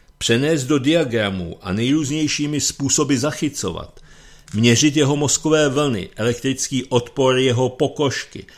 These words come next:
a kdo ví, co ještě, a samotného Houma simulovat počítačovými modely,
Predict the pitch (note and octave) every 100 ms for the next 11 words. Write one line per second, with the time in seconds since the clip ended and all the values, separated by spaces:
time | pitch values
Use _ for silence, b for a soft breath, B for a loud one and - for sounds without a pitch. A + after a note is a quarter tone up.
0 | B B2 A#2+ A2+ B2+ B2+ C#3+ C#3 - B2
1 | B2 C3+ - - A#2+ - b b b b
2 | b G2 - C#3 D3+ D3+ D#3 D3+ C3 A#2+
3 | D3 C3+ A#2+ - C3+ C3+ C#3 C3+ C3+ -
4 | C3 - C3 B2 - A#2 A2+ G2 F2+ F2+
5 | F#2 G#2+ A#2